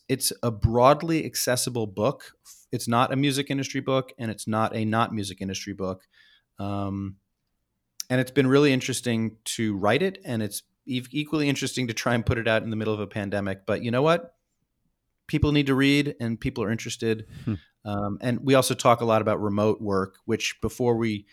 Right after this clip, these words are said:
Speaker 1: before the pandemic, you know, was something we had to try and convince people that remote work was a positive thing and to be prepared for it, and companies need to be willing to allow it.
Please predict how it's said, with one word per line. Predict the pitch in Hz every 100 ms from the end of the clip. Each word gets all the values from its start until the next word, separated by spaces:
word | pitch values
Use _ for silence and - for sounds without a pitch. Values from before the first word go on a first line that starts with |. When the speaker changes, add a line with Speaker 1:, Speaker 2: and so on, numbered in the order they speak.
| _
Speaker 1:
before | - 123 135
the | 117
pandemic, | - 110 110 110 107 - _
you | - 117
know, |
was | 101 -
something | 117 117
we | 107 104
had | 98
to |
try | - 107
and | 101
convince | - 98 104 110
people | - 110 104 98
that | 85
remote | 101 101 101
work | 101 98
was | 98 92
a |
positive | - 98 98 98 95
thing | - 110 151 - - -
and | 107
to |
be | 95 98
prepared | 104 98 101 101 101
for | 113 113
it, |
and | 110 98
companies | 104 95 98 95
need | 95
to | - 92
be | - 101 98 95 - _
willing | - 107 110 107
to | - 110
allow | 95 90 104
it. | 180